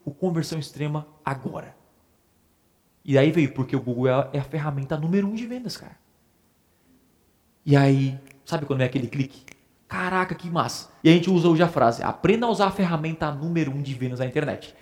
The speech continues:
E uma das mar-, dos marketing que eu utilizo, dos anúncios, é, "Meu, você pode aprender tudo sobre marketing, estudar todos os cursos,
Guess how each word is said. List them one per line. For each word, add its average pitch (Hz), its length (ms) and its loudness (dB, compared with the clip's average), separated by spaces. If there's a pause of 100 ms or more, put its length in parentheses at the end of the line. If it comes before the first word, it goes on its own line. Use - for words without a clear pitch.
(140)
E 131 100 -2
uma 170 120 4
das 151 140 4
mar-, 131 340 0
dos 123 140 -6
marketing 127 520 2
que 147 60 2
eu 139 40 6
utilizo, 143 480 2
dos 123 180 0
anúncios, 151 420 4
é, - 480 6
"Meu, 143 440 10 (180)
você 131 240 2
pode 147 260 0
aprender 143 540 -2
tudo 240 320 0
sobre 170 320 0
marketing, 127 480 -2 (260)
estudar 147 360 4
todos 208 340 2
os 202 120 -8
cursos, - 480 0